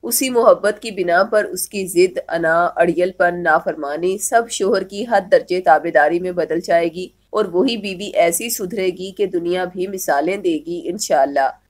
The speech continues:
दोनों तावीज़ात का हदिया चौदह चौदह सौ रुपए मुकर्रर किया गया है। अगर आप साहब इस्तात नहीं तो ये तावीज़ात अहद के जरिए फी सबीलिल्लाह भी हासिल कर सकते हैं।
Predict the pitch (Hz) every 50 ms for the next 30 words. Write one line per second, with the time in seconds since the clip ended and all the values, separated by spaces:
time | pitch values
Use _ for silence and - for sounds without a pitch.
0 | - 175 196 202 214 247 262 262 233 220 214 214 - 185 165 180 196 - - 214
1 | 202 208 226 220 214 - 156 156 156 170 170 - 190 180 208 226 - 254 202 190
2 | 196 214 214 190 165 165 175 165 - 175 175 175 175 170 - 165 156 175 185 185
3 | _ - 156 160 180 185 202 196 170 156 202 190 147 131 113 - - - 196 196
4 | 254 254 233 196 196 196 - - 220 196 208 208 196 214 214 165 214 - - 202
5 | - - 165 170 185 - - 196 185 226 185 170 160 175 - _ _ - 196 196
6 | 180 160 196 214 214 226 202 180 175 202 214 190 156 156 165 165 - - - 247
7 | 208 202 - - 208 196 202 202 170 156 151 165 175 175 175 - 214 208 208 -
8 | 180 170 156 170 165 165 165 160 170 202 214 156 160 - - 156 156 170 170 -
9 | - 185 - - 196 190 226 190 185 190